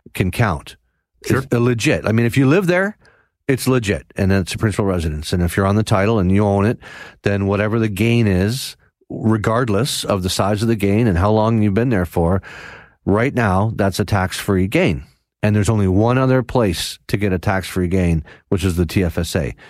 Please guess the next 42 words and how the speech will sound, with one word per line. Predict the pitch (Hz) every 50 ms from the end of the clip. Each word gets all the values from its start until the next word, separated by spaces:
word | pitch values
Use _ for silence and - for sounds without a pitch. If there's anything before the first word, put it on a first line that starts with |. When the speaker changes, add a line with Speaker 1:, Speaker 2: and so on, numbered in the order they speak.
| - _ _
Speaker 1:
And | 98 80
the | 78
T | - - 123
F | 107 95 -
S | 95 - -
A | 131 127 110 107 107 107 - - - _ _
is | - 101 95 -
capped, | - - 117 78 69 73 - - - - _ _ _
right? | 85 87 110 -
There's, | - 107 92 82
it's | 92 90 85 -
reg-, | 92 98 104 120 123 127 120 113
it's | - 110 -
heavily, | - 160 160 160 139 123 101 87 73 67 - - _ _ _
heavily | _ - 135 135 123 123 110 101 95
regulated | 92 98 98 90 95 87 85 82 82 85 85 80 - - - _ _
because | - - - 202 190 113 82 - - - - _ _ -
it's | 120 -
a | - -
tax-free | - 107 85 80 - - - 101 85
gain. | 73 87 82 73 65 62 65 - _ _ _ _ _ _ -
Speaker 2:
And | - 113 104
it's | 104 92 - -
not | 101 104 104 90 - -
going | - 101 95 95 90 90
up | 90 87 - - -
the | 80
rate, | 80 85 87 90 87 82 -
uh, | - 82 82 80
that, | 80 85 80 78 - 90
uh, | 82 78 80
homes | 80 78 92 90 85 85 78 80
were. | 82 71 69 67 65 65 - - - _ _ _ _ -
Speaker 1:
That's | 107 95 - -
true. | - - 104 85 69 65 - _ _ _ _ _ _ _ _ _ _
Right. | 80 67 64 - _ _ _ -
I | - - - - - - - _ _ -
mean, | 101 101
it's | 92 -
six | - 175 135 -
thousand | 156 131 120 113 120 120
dollars, | 117 113 110 107 107 104 92 85 -